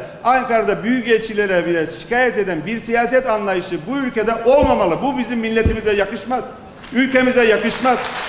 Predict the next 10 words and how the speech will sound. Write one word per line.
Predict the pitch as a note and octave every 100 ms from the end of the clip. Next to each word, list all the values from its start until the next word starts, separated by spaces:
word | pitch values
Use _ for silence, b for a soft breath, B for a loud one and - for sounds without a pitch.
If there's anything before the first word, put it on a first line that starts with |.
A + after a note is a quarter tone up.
| - G#3+
Ne |
varsa | D4 C#4 B3 A#3+ A#3
kendi | A#3 A#3 B3+
aramızda | B3+ A#3+ G#3+ G3+
konuşalım. | G3 G3+ A3+ A#3+ - - - - - - B B B
Evet, | C4 C4+ F#3 A#3
bugün | C4 B3
insanlarımızın | A#3+ A#3+ A#3+ A#3+ A#3 A3 A#3
sıkıntıları | A#3 G3+ A3 A3 A3+ A3+
var. | A3